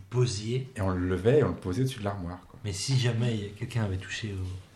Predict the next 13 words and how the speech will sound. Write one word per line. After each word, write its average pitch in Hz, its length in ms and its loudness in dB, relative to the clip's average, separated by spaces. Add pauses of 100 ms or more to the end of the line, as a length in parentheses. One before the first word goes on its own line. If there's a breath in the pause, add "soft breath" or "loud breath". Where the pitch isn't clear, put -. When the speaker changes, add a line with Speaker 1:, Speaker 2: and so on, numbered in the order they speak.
(1000 loud breath)
Speaker 2:
A 80 60 -6
priori, 98 320 4
ça 117 140 4
craignait, 98 260 4
ça, 92 260 2
ça, 85 280 0
ça - 140 -6
craignait 104 200 2
pas 107 120 2
grand-chose. 92 480 -4
Donc 92 160 0
effectivement, 104 360 2
Speaker 1:
D'accord. 156 220 2